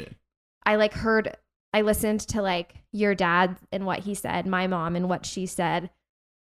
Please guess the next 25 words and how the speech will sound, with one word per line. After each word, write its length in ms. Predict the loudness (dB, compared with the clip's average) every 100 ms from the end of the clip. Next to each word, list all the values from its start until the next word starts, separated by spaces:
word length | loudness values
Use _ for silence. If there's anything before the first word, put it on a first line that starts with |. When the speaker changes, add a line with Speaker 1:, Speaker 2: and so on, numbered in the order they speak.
| -10
Speaker 2:
like, 120 | -2
our 120 | 0
sister-in-law, 540 | 0 -4 2 2 4 2
Michaela, 520 | 0 0 0 2 0
and 120 | 0
what 160 | -6 -6
she 180 | -8 -6
said. 400 | 0 0 0 -2 -6 -10
Speaker 1:
Mm-hmm. 260 | -6 -6 -6 -10 _ -8
Speaker 2:
I 40 |
hadn't 360 | 2 4 2 2
watched 300 | 0 0 2
those 240 | 0 0
yet, 260 | -4 -6 -6
and 100 | -4
I 80 | -2
just, 180 | -2 -4
like, 140 | -8
went 160 | -10 -8
back 220 | -8 -6
and 140 | -8
watched 320 | -8 -6 -8 -6
them 140 | -4
recently. 440 | -4 -4 -6 -6 -6
But 220 | -6